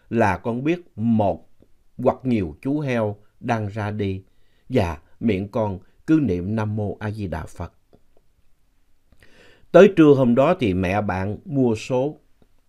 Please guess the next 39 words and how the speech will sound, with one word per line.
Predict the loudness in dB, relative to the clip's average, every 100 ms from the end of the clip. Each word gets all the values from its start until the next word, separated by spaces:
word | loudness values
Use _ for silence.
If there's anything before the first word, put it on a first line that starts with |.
| _ _ _ _ 4
Cho | 6
đến | 8 6
chiều | 2 0 0
sổ | -2 2 0 -2 -14 _ -6
thì | -4
nó | -2 -4 -4
trúng | -4 -4
thiệt | -6 -6 -6
chú | -10 -8
à. | -10 -12 -20 _ _ _ _ _ _ _ _ _ _ _
Con | 8 8 8 4
mới | 0
nói | 0 0 0
với | 0
mẹ | 0 -2
bạn | -2 -4 -4
con, | -4 -4 -4 -10 _ _ -2
"Cô | 4 6
ơi, | 6 4 0 -10 _ 0
thôi | 0 4
cô | 4 4 0 -16 -16 0
lấy | 2 2 2
tiền | 0 0
đó | 0
đi | 0 0
làm | -2 -4
từ | -4 -4 -4
thiện | -4 -2 -2
đi, | -2 -4 -8 -14 -8
rồi | -6
cho | -2
con | -2 0 -2
hùng | -2 -4 -4
chung | -6 -4 -4
với." | -6 -8 -12 _ _ _ _ _ _ _ _ _ _ -20 -20 -4
Sau | 4 6
đó | 4 2
thì | 0
mẹ | 2 0